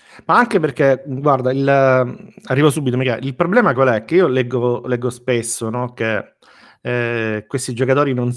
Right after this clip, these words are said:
non sono al massimo funziona-, servirebbe un giocatore qui. Sì, però poi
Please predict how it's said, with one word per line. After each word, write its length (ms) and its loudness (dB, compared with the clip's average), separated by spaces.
non 400 -4
sono 440 0
al 120 2
massimo 580 0
funziona-, 420 -4
servirebbe 960 0
un 160 -2
giocatore 460 -2
qui. 200 -10
Sì, 200 -10
però 180 -2
poi 320 -4